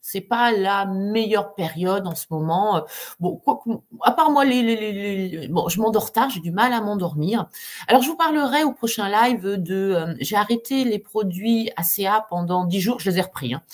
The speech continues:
Mais je vous en reparlerai, euh, la prochaine fois. J'ai vraiment senti quand je les prends, quand je les prends pas. Quand je les prends, tout va bien, donc je sens pas que ça va pas, en fait. Mais quand je les prends plus, euh, notamment sur le sommeil, je dors vraiment super mal.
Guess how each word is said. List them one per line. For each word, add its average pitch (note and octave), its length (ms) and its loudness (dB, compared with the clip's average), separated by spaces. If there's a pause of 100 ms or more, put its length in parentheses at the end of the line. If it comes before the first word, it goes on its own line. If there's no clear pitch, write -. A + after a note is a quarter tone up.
(320)
Mais A3 260 6
je A3+ 100 4
vous C4+ 200 4
en B3+ 40 4
reparlerai, B3 920 6
euh, F3 680 0
la F3+ 120 4
prochaine A#3 320 0
fois. A3+ 240 2 (260)
J'ai G3+ 140 0
vraiment C4 320 4
senti A#3+ 340 -2
quand G#3 120 -4
je F#3 80 -4
les G#3 80 0
prends, - 180 -2
quand G#3 120 -4
je F#3 60 -4
les G#3 80 2
prends F#3+ 140 -2
pas. D#3+ 120 -4 (280)
Quand E4 100 4
je E4 80 2
les F#4+ 100 6
prends, E4+ 280 0
tout D4+ 160 -2
va C#4 100 8
bien, C4 240 4
donc A3+ 200 2
je F#3+ 160 0
sens A3+ 300 0
pas E4 120 6
que - 100 -8
ça - 160 4
va G#3+ 120 6
pas, G#3 180 4
en E3+ 100 2
fait. E3+ 320 -4
Mais F3+ 140 -4
quand A#3+ 160 0
je - 80 -2
les G#3 100 0
prends F#3+ 220 -2
plus, B3+ 340 -2 (100)
euh, E3 280 -2
notamment G#3 500 -2
sur G3+ 200 -8
le F#3 80 -4
sommeil, F3+ 360 -6
je D3+ 80 -16
dors E3+ 200 -6
vraiment E3 280 -12
super F3+ 480 -4
mal. D3 240 0